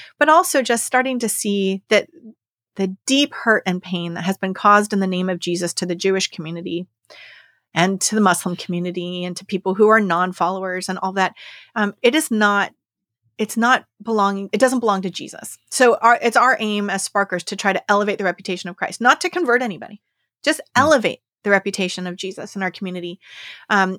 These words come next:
Speaker 1: and so we do that for reputation and reconciliation. And that's where racial justice comes in, right? And that's where bringing people close to God comes in, and families that have been torn apart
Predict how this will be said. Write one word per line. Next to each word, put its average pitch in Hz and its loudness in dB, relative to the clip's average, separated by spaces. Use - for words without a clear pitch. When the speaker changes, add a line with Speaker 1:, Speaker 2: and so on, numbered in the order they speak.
Speaker 1:
and 208 0
so 202 2
we 185 0
do 208 4
that 196 2
for 214 0
reputation 262 0
and 214 -2
reconciliation. 202 -2
And 240 0
that's 277 2
where 269 4
racial 208 0
justice 180 -2
comes 160 -8
in, - -12
right? 196 2
And 196 0
that's 196 0
where 196 4
bringing 202 2
people 208 0
close 180 0
to 196 -2
God 170 0
comes 175 -4
in, 170 -4
and 170 -10
families 185 0
that 185 0
have 180 -4
been 185 -4
torn 190 -2
apart 180 2